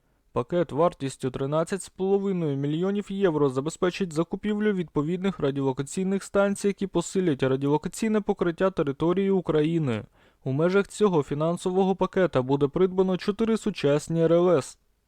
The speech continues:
Україна підписала безпекову угоду з Норвегією. Церемонія відбулася тридцять першого травня у Стокгольмі. Документ передбачає, що у дві тисячі двадцять четвертому році Норвегія надасть Україні приблизно один мільярд двісті мільйонів євро військової допомоги.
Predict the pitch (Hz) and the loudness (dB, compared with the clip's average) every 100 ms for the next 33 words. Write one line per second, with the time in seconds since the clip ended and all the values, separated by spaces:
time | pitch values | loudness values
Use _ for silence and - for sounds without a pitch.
0 | _ _ _ _ _ - 131 160 170 196 | _ _ _ _ _ -4 -2 2 2 2
1 | 214 214 220 - 220 - 202 151 135 147 | 0 -2 -4 -6 -4 2 4 4 4 0
2 | - 190 - 208 214 190 208 196 202 160 | 0 -2 -2 -2 2 4 4 4 2 0
3 | 165 165 180 143 139 135 135 - 143 156 | 0 2 2 2 0 0 -2 -2 0 0
4 | 156 143 139 131 131 135 135 160 170 202 | 0 0 0 0 -2 0 2 2 0 -2
5 | 180 202 - 190 185 170 - 151 143 180 | -2 -4 -4 -6 -6 -4 0 0 2 2
6 | 196 202 196 - 202 170 180 175 143 139 | 2 2 -2 -2 -2 2 2 4 2 0
7 | 135 131 165 185 175 180 175 180 - 185 | -2 -2 0 -2 0 -2 -2 -4 0 2
8 | 180 - 180 175 175 175 180 180 - 185 | 2 2 0 0 -2 -4 -4 -6 -2 -2
9 | 170 180 175 180 185 175 180 180 180 185 | 0 0 0 -4 -6 -4 -4 -2 -2 2
10 | 185 147 - 143 143 147 151 147 151 147 | 2 0 -2 -2 0 2 2 2 0 0
11 | 147 147 147 - 139 143 143 156 180 190 | 2 2 0 -2 -4 0 0 2 0 0
12 | 190 190 202 151 143 139 147 190 196 196 | 0 0 0 0 0 0 0 0 0 2
13 | 185 139 127 139 190 - 208 208 208 202 | 2 2 -2 -4 -4 -2 -2 0 0 0
14 | 190 143 135 151 175 196 190 139 - - | 0 -4 -2 0 2 2 2 -2 -2 -2
15 | 196 214 214 190 202 202 208 147 131 113 | 0 0 0 -2 -2 0 2 2 0 -4